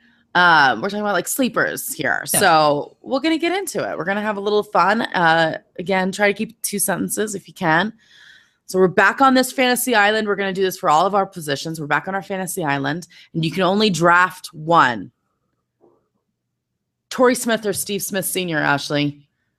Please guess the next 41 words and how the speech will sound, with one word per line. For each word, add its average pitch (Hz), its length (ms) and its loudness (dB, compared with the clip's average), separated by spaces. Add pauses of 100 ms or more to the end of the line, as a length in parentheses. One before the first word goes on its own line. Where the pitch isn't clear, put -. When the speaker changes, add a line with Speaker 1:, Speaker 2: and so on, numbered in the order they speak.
(380)
Speaker 2:
I - 300 -20
should - 160 -4
probably 165 340 2
say 175 160 2
Torrey 147 380 -2
Smith, 151 440 -4 (120)
but 156 140 0
I'm 147 120 -2
gonna 135 140 -2
go 127 300 -2
with 123 300 -4
Steve 123 460 -4
Smith - 260 -8
Senior. - 500 -10 (280)
He - 180 -6
has 135 140 0
more 151 240 4
fire 165 340 4
and 151 160 0
surprises 147 480 -2
in 160 120 -2
him, 175 160 0
in 175 120 0
my 175 120 0
opinion. 185 420 -2
And 147 120 -4
if 139 120 -4
I'm 135 100 -4
gonna 151 220 -2
go 180 140 0
down 180 240 -2
with 180 100 0
a 180 60 -2
ship, 180 400 -4
then 151 120 -4
I'm 120 120 -6
going 131 300 -2
down 147 200 -2
with 139 80 -10
Triple - 360 -10 (120)
S. - 400 -18